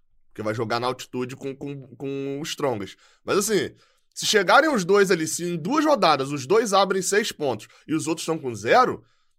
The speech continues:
você meio que define um pouco o grupo e a briga deles passa a ser pela Sul-Americana e a briga do Fluminense passa a ser pra brigar no primeiro lugar. Então, assim, esse início condiciona muito.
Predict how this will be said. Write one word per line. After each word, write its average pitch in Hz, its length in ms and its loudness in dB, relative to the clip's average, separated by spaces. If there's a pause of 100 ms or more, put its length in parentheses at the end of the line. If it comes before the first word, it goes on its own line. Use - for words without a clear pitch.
(140)
você 226 340 4
meio 220 300 4
que 233 180 -8
define 233 420 -2
um 233 80 -2
pouco 226 220 4
o 220 60 -6
grupo 254 380 0
e 277 60 6
a 277 100 6
briga 233 380 2
deles 226 320 4
passa 220 280 2
a - 20 -4
ser 208 160 -4
pela 190 260 -2
Sul-Americana 214 720 -2
e 247 60 -2
a 247 60 -2
briga 220 220 -2
do 208 80 -4
Fluminense 226 400 -4 (360)
passa 226 180 4
a 240 40 -2
ser 214 160 -2
pra 226 120 -2
brigar 220 480 2
no 220 140 -6
primeiro 220 280 0
lugar. 240 400 2 (360)
Então, 151 100 0
assim, 165 200 0
esse 151 280 -2
início 185 440 -4
condiciona 233 600 0
muito. 214 300 -2